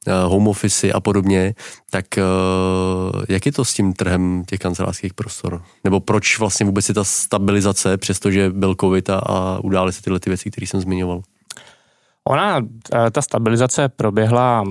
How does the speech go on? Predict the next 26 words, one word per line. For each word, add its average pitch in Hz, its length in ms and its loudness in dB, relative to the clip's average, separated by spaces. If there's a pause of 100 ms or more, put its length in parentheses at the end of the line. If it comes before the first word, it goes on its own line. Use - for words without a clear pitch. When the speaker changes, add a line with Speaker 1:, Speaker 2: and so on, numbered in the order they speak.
(120)
Speaker 2:
z 113 80 -10
toho 117 180 0
pohledu, 113 300 2
že, 117 120 4
eh, - 300 -4 (140)
před - 220 -2 (120)
covidem 117 380 2
jsme 113 180 2
tady 107 240 0
měli, 110 460 4 (640)
eh, 110 40 4 (580)
silný 117 760 2 (240)
trh, - 400 -4 (100)
eh, 110 40 -2 (960)
vlastně 107 340 -2 (180)
landlordů 107 640 2
nebo 95 180 -2
těch 104 200 -4
majitelů 104 440 0
budov, 98 280 -2
kteří - 240 -10
si - 160 -8
mohli 98 420 -2 (360)
diktovat 117 540 0
podmínky, 104 760 0 (500)
eh, 98 440 4